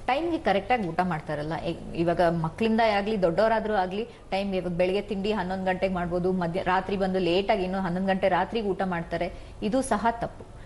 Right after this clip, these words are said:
ನಮ್ ಬಾಡಿಗೆ ಕರೆಕ್ಟ್ ಟೈಮ್ಗೆ ನಾವು ಆಹಾರ ಸಹ ಕೊಡ್ಬೇಕು. ಮತ್ತೆ ಏನ್ ತಿಂತಾ ಇದೀವಿ especially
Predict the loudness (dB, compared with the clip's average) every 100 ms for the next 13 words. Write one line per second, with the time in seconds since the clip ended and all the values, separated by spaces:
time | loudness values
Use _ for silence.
0 | -14 0 2 4 4 2 0 -2 -2 -2
1 | -2 -4 -2 0 0 -2 -2 0 0 0
2 | 0 0 -2 -2 -2 -2 -6 -8 -12 -16
3 | -16 -2 2 2 4 4 4 0 0 0
4 | 2 2 2 0 0 0 -2 -2 -4